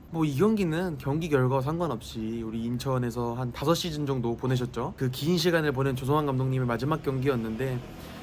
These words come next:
참 인천이 뭐 강등왕, 잔류왕, 이 강등권에 관련된 수식어를 다 가져가던 상황에서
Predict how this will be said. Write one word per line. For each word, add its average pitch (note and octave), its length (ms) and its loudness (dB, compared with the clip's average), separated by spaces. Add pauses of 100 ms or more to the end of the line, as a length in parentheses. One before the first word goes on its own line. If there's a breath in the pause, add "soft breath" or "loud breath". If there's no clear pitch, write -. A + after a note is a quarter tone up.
(160 loud breath)
참 G3+ 180 2
인천이 E3+ 720 0 (200)
뭐 B2 180 0
강등왕, C3+ 840 2
잔류왕, C3 680 2 (320)
이 A#2 100 -2
강등권에 G3 640 2
관련된 D#3+ 380 0
수식어를 F#3 560 -2
다 C3 120 -6
가져가던 C#3+ 500 2
상황에서 F#3+ 640 0